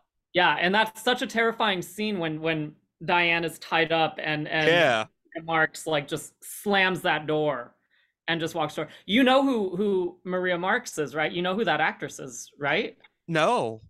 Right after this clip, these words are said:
Speaker 1: That's Melvin Van Peebles' ex-wife. That's Mario Van Peebles' mom.
Speaker 2: Oh.
Speaker 1: Yeah. <laughs> Yeah.
Speaker 2: I did not catch that. <laughs>
Speaker 1: That's, uh, like, um,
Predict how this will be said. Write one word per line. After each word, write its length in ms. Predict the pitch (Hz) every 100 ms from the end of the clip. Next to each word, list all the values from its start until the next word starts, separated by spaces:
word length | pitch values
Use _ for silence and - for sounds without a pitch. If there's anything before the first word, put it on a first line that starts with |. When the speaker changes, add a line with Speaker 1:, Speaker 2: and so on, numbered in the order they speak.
| _ _ _ _
Speaker 1:
That's 420 | 196 220 - - -
Melvin 560 | - 175 185 202 214 202
Van 340 | 175 185 175 170
Peebles' 760 | 214 208 196 185 165 143 - -
ex-wife. 560 | 175 175 180 226 156 -
That's 220 | 180 -
Mario 340 | 170 185 190
Van 220 | 175 180
Peebles' 340 | 170 185 165 143
mom. 360 | 170 190 117 - _ _ _ _ _ _ _ -
Speaker 2:
Oh. 840 | 240 - 285 214 151 135 123 117
Speaker 1:
Yeah. 240 | 220 262 127
<laughs> 40 | - _ _ - -
Yeah. 400 | 285 247 - 170 - - - -
Speaker 2:
I 240 | - 269
did 180 | 330 202
not 300 | 196 220 233
catch 380 | 269 269 - - 156
that. 320 | 196 131 127 - 202 -
<laughs> 280 | - 180 175
Speaker 1:
That's, 280 | 220 220 -
uh, 200 | 214 208
like, 220 | 214 214 185 196
um, 480 | 214 202 185 165 160